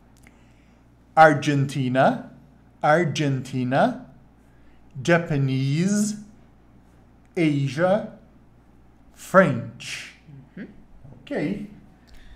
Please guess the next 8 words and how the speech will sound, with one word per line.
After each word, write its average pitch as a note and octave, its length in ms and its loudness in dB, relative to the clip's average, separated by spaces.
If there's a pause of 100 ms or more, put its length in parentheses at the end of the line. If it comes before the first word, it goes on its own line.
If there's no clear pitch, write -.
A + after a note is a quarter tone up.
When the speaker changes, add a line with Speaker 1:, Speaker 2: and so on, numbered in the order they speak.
(160)
Speaker 2:
Agora F#3+ 320 -6
o - 20 -6
número A#3+ 440 -4
treze. G3+ 800 0 (1300)
Thirteen. G3+ 920 -6 (320)
Gente, C4+ 260 -4
todos F4 580 -2
os - 120 -14